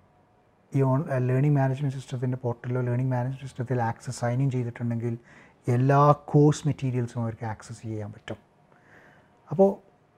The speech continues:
പാസ്റ്റിൽ എന്ത് നടന്നു, what kind of learning happened in the past can be accessed.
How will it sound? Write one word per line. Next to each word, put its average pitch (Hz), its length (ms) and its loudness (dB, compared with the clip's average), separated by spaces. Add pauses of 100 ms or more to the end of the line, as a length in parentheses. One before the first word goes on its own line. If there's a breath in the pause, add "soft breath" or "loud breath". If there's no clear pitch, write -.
(120)
പാസ്റ്റിൽ 156 480 8 (100)
എന്ത് 165 240 6
നടന്നു, 151 340 4 (280)
what 131 200 -4
kind 151 200 4
of 131 120 -4
learning 147 300 2
happened 147 280 -2
in 135 100 -2
the - 120 -12
past 175 280 -8 (500 soft breath)
can 139 160 -4 (100)
be 123 60 -4 (140)
accessed. - 520 -20